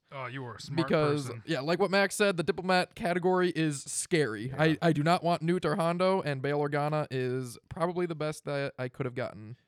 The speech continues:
Speaker 3: Haha, you have activated my trap card. So he's picked from the other pool.
Speaker 1: He is picked from the other pool, so that means he instantly goes last in the next round.
Speaker 3: And it, the order resets. So then I go first.
Speaker 1: Yeah. I don't like the, how you're excited about this. <laughs>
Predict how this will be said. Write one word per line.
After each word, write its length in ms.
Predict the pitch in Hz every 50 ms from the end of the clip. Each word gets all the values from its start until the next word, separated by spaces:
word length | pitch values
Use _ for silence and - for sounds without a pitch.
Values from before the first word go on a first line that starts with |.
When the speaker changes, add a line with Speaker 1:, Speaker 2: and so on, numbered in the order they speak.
| _
Speaker 3:
Haha, 480 | _ - 165 - - 165 156 - - - -
you 120 | 95 110
have 80 | 107 120
activated 480 | 143 160 - 123 101 95 92 90 90
my 100 | 85 85
trap 360 | - - - 170 165 - - -
card. 360 | 208 185 175 156 - - - - _ _
So 120 | - - 127
he's 180 | 135 185 175
picked 200 | - - 175 -
from 100 | - 151
the 100 | 131 127
other 160 | 127 110 95 85
pool. 300 | - 101 85 82 87 - _ _ _ _ - -
Speaker 1:
He 100 | 208 208
is 80 | -
picked 120 | - 240 175
from 80 | 202 220
the 40 | 208
other 100 | 214 180
pool, 180 | 240 277 254
so 100 | - 196
that 80 | 202 190
means 160 | 190 196 151
he 160 | 185 175 - -
instantly 340 | 202 208 - 226 208 196 202
goes 180 | 190 185 165 139
last 320 | 143 160 156 135 - -
in 60 | 135 127
the 60 | 123
next 180 | 120 113 - -
round. 280 | 135 117 104 92 101 - - _ _
Speaker 3:
And 160 | 120 123 117 117
it, 120 | 107 - - 107 107 107 110 117
the 80 | 117
order 240 | - 120 127 120 117
resets. 640 | 110 113 113 - - 110 76 67 - - - - - _ _ _ _ _ _ _ _ _
So 100 | - 131
then 80 | 139 156
I 120 | 220 240
go 100 | 156 113
first. 340 | - 104 78 - - - - _
Speaker 1:
Yeah. 120 | - 202 - - - _ _ _ _ _ _ _ _ _ _ _
I 60 | -
don't 80 | 214 202
like 100 | 190 151
the, 100 | 175 147
how 200 | 151 175 180 180
you're 180 | 180 185 208
excited 300 | 233 - - 254 233 175
about 200 | 143 127 123 127 -
this. 220 | 143 143 139 - - - - - - - -
<laughs> 80 | 359